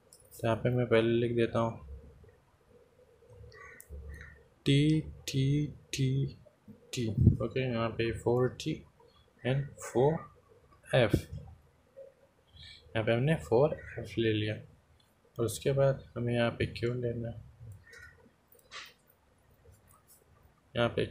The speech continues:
Q, टी, T, F, F, टी, T, F, F, like this आपको लेना है। उसके बाद हम यहाँ पे आर ले लेते हैं,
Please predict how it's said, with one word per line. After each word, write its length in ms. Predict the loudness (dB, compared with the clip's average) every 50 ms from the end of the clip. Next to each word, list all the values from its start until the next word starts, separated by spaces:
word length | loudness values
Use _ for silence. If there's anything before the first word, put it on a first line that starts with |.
| -6
Q, 180 | -2 -2 -2 -2 -2 -8 -16 -20 -20 _ _ _ _ _ _ _ -20 _ _ _ -20 _ _ _ -20 -20 -20 -20 _ _ _ -20 -20 _ _ _ _ _ _ _ -2
टी, 480 | 0 0 2 2 0 0 -2 -2 -6 -10 -14 _ _ -16 -10 -2
T, 180 | 0 2 4 4 2 2 -2 -6 -16 -4 0 2
F, 360 | 4 6 6 6 4 2 -4 -12 -16 -18 -20 -20 -20 -20 _ -6 0 2
F, 360 | 4 6 4 4 2 -2 -10 -18 -20 _ _ _ _ _ _ _ _ _ _
टी, 340 | -2 2 2 4 4 2 0 -2 -4 -14 -20 _ -14 -4
T, 180 | -2 0 0 0 0 -4 -6 -10 _ _ _ _ _ _ -4
F, 400 | 2 4 4 4 4 2 0 -6 -10 -2 0
F, 120 | 0 2 2 0 -4 2 2 4
like 260 | 4 4 4 2 2
this 200 | 2 0 2 4 2
आपको 260 | 2 2 2 0 0 0 0 -10 -20 _ _ _ _ _ -20 -20 -20 -20 -20 _ _
लेना 280 | 0 0 2 2 0 0
है। 140 | -2 -4 -6 -10 -18 -20 -20 _ _ _ -20 -20 -20 -20 _ _ _ _ _ _ _ _ _ _ _ -20 -20 _ _ _ _ _ _ _
उसके 260 | -6 -6 -2 2 2
बाद 120 | 4 4 4
हम 180 | 2 2 2 2
यहाँ 120 | 0 0
पे 140 | 2 4 2 4 4
आर 180 | 4 4 4 4
ले 220 | 4 4 4 4 4
लेते 240 | 2 0 0 -4
हैं, 200 | -4 -4 -4 -10